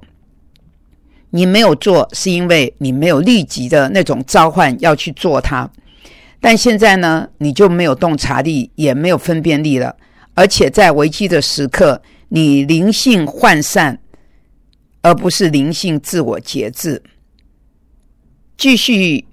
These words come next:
啊，拒绝继续学习和认识更多。如果你拒绝继续去学，啊，你拒绝去认识更多，那是一件危险的事了。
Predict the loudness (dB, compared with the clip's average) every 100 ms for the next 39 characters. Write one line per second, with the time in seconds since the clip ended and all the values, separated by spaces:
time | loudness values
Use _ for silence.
0 | _ 0 2 0 _ -6 0 0 0 0
1 | 2 2 -2 -4 -2 -2 -4 -2 -2 -2
2 | -4 -4 -4 -8 _ _ 0 2 4 2
3 | 2 0 -2 -2 -2 0 4 4 2 -8
4 | -20 -2 2 4 2 -2 -6 -2 -2 -2
5 | -4 -2 -2 -2 -6 -20 _ -4 -2 -2
6 | -2 -2 -2 -4 -8 _ -8 0 0 0
7 | -6 -6 -6 -2 -4 0 -2 -2 -4 -2
8 | 0 0 0 -2 -4 -4 0 0 0 -6
9 | -20 -8 2 2 2 -2 -4 -2 -2 -2
10 | -4 -4 -6 -6 -4 -4 -4 -6